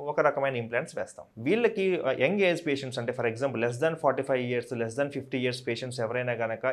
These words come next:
ఇంకా నడవలేని పరిస్థితుల్లో ఉన్నప్పుడు, వచ్చినప్పుడు వాళ్ళకి నీ రీప్లేస్‌మెంట్ ఆపరేషన్ చేసి వాళ్ళకి వేసే ఇంప్లాంట్స్ కొంచెం డిఫరెంట్‌గా ఉంటాయి అన్నమాట. ఇవి కొంచెం కాస్ట్లీ ఉంటాయి. ఆక్సినియం అని, కొత్తగా గోల్డ్ అని, ఇంకొకటి అట్లాంటి టైటానియం ఇంప్లాంట్స్ లాంటివి మనం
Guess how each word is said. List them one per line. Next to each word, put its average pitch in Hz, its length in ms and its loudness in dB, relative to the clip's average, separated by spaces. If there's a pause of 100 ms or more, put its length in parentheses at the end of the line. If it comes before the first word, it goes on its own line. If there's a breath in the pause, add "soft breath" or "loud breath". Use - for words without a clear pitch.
(120)
ఇంకా 139 180 4 (160)
నడవలేని 160 380 4
పరిస్థితుల్లో 147 540 4 (140)
ఉన్నప్పుడు, 135 540 -2 (120)
వచ్చినప్పుడు 127 500 -4 (440 soft breath)
వాళ్ళకి 165 300 6
నీ 139 220 0
రీప్లేస్‌మెంట్ 156 400 -2
ఆపరేషన్ 123 400 -2 (100)
చేసి 120 240 -4 (400 soft breath)
వాళ్ళకి 156 280 6
వేసే 226 220 2 (140)
ఇంప్లాంట్స్ 165 400 0
కొంచెం 160 500 -2
డిఫరెంట్‌గా 123 520 2
ఉంటాయి 104 200 -4
అన్నమాట. 104 300 -8
ఇవి - 180 -6
కొంచెం 175 260 -2 (100)
కాస్ట్లీ 127 400 2
ఉంటాయి. 107 240 0 (680 loud breath)
ఆక్సినియం 117 520 -2
అని, 113 140 -6 (280)
కొత్తగా 139 340 4 (300)
గోల్డ్ 127 340 4
అని, 113 160 -6 (300)
ఇంకొకటి 131 500 0 (400)
అట్లాంటి 143 340 2
టైటానియం 139 500 2
ఇంప్లాంట్స్ 123 480 0
లాంటివి 110 320 -4
మనం 113 260 -6